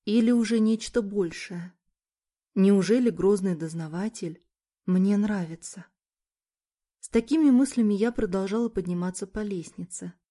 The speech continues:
Ответ на последний вопрос даже про себя произнести не смогла. Не потому, что страшилась этого самого ответа.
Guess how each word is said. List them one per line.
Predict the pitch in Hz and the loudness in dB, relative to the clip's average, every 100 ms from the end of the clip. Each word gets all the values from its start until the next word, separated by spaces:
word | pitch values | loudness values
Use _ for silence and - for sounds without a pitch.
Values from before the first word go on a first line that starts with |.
| _ _ _ _ _ _ _ _ | _ _ _ _ _ _ _ _
Ответ | 180 180 196 190 | -6 0 -2 0
на | 180 | -4
последний | 165 - 180 170 170 | -6 -6 -4 -4 -6
вопрос | 160 165 202 240 - _ _ _ | -8 -6 -6 -6 -10 _ _ _
даже | 165 190 202 | -2 -2 -2
про | 220 220 | -4 -4
себя | 202 233 190 | -4 -4 -4
произнести | 156 160 165 160 170 - | -6 -8 -6 -8 -10 -6
не | 196 196 | -6 -6
смогла. | - 208 202 185 160 165 _ _ _ _ _ _ _ _ | -8 -8 -6 -10 -12 -18 _ _ _ _ _ _ _ _
Не | 196 | -2
потому, | 208 220 233 269 | 0 0 2 2
что | 254 240 | 2 -4
страшилась | - 233 240 - 233 165 - | -6 -6 -6 -4 -4 -4 -6
этого | 175 160 175 | -10 -8 -10
самого | - 180 185 185 208 | -8 -6 -6 -8 -10
ответа. | - 214 170 - 156 | -8 -8 -8 -10 -18